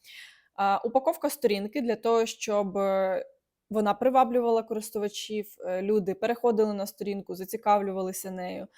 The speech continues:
Це обов'язкова теж частина. Створення контент-плану, прописання сценаріїв для, е, відео і постановка Т З, підбиття статистики по аккаунту і щомісячний звіт,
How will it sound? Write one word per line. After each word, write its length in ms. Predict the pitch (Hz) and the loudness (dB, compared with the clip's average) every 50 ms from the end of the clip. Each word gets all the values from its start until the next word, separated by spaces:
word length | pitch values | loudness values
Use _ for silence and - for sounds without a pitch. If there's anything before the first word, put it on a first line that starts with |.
| - _ _ | -20 _ _
Це 160 | - 254 269 | 0 2 2
обов'язкова 560 | 285 214 202 180 185 190 - - 233 214 202 | 2 2 0 -2 -4 -6 -6 -6 -4 -4 -2
теж 200 | - 196 208 - | -4 -4 -6 -8
частина. 520 | - - 190 - - - - - - - _ _ _ _ _ - - - - - - _ _ _ | -10 -10 -12 -12 -10 -12 -14 -14 -14 -20 _ _ _ _ _ -20 -20 -20 -20 -20 -20 _ _ _
Створення 420 | - - 262 285 330 330 285 240 | -8 2 4 4 4 4 2 0
контент-плану, 800 | 226 - 214 190 - 196 185 190 - 240 269 294 320 370 427 466 466 _ _ _ _ _ _ _ _ _ _ _ _ _ _ - - - _ | 0 -2 -4 -2 -2 -2 -2 -2 2 4 4 4 4 2 -4 -8 -12 _ _ _ _ _ _ _ _ _ _ _ _ _ _ -20 -20 -8 _
прописання 500 | 226 226 226 247 - 269 247 240 220 226 | -4 -2 -2 0 0 0 0 0 0 -2
сценаріїв 580 | - - - 226 220 220 214 202 196 196 196 196 | -4 -4 -2 -2 0 0 0 0 0 -2 -4 -6
для, 480 | 190 190 208 202 196 196 196 190 - - | -4 -2 0 0 0 0 -2 -2 -4 -6
е, 360 | 202 196 190 190 190 190 190 202 | -6 -4 -4 -4 -4 -2 -2 -2
відео 360 | 196 226 226 190 208 202 196 | 0 0 2 2 2 0 0
і 120 | - 214 | -2 -6
постановка 560 | 208 - 208 - - 190 202 190 185 - 208 | -10 -10 -14 -14 -10 -8 -8 -8 -6 -8 -10
Т 140 | 208 - 233 | -4 -2 -2
З, 260 | 240 285 349 370 403 392 - | 2 2 2 2 2 0 -4
підбиття 600 | 233 196 185 220 220 - - 214 208 202 185 - | -6 -4 -4 -4 -4 -4 -4 -2 -2 -2 -2 -4
статистики 920 | - - 220 214 - 240 240 - - 208 - - 196 190 190 185 185 190 - - | -6 -6 -8 -4 -4 -4 -4 -2 -6 -8 -4 -4 -4 0 0 -2 -2 -4 -4 0
по 80 | 202 | 0
аккаунту 540 | 190 196 190 - 294 339 349 349 320 - - | 0 2 2 0 0 0 0 -2 -4 -8 -8
і 120 | - - | -8 -6
щомісячний 580 | - - - 202 202 202 - - - - 196 185 | -8 -6 -6 -8 -8 -8 -10 -10 -10 -10 -10 -12
звіт, 340 | 180 190 165 - - _ _ | -12 -12 -12 -14 -16 _ _